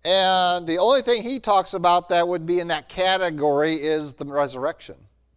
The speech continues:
of Jesus Christ. And some scoffed, and others said, "We want to hear more about this." But he reasoned with them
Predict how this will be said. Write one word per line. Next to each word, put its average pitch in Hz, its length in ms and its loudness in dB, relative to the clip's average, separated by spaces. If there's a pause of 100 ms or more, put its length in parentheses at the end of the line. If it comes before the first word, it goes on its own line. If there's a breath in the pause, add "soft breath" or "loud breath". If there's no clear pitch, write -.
(600)
of 131 120 -6
Jesus 104 360 -8
Christ. - 500 -2 (340 soft breath)
And 160 160 -8
some 160 260 -2
scoffed, - 520 -6
and 123 80 -8
others 147 240 -2
said, 143 160 -8
"We 151 140 -6
want 160 140 -4
to 151 60 -8
hear 170 120 -6
more 220 180 -2
about 117 340 -2
this." - 440 -10 (320 soft breath)
But 190 100 -2
he 190 100 0
reasoned 196 840 -2
with 160 240 -4
them 139 380 2